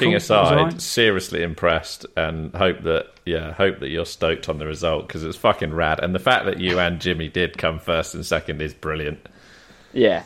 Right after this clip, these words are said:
Speaker 3: yeah.
Speaker 1: It's very good.
Speaker 3: Nah, I was super stoked. It was, uh,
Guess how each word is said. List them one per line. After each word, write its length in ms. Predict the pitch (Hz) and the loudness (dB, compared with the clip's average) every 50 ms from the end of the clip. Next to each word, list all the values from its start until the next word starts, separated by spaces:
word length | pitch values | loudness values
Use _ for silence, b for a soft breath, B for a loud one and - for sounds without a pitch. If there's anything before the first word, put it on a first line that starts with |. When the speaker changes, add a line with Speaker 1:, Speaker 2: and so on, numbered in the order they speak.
| - _ | -10 _
Speaker 3:
yeah. 200 | - 107 98 87 | -2 -2 -2 -2
Speaker 1:
It's 180 | - - - - | -2 -6 -10 -6
very 240 | - 135 123 120 | -4 -4 -4 -4
good. 80 | 117 120 | 0 4
Speaker 3:
Nah, 160 | 113 101 90 | 4 4 6
I 40 | 92 | 4
was 100 | 98 - | 2 2
super 260 | - - 101 95 104 | 0 -4 -4 -4 -4
stoked. 380 | 95 - - 87 85 82 - - | -8 -6 -4 -4 -4 -4 -6 -8
It 80 | 87 80 | -8 -8
was, 200 | 87 90 90 - | -8 -10 -8 -6
uh, 220 | 90 87 82 82 | -6 -4 -4 -6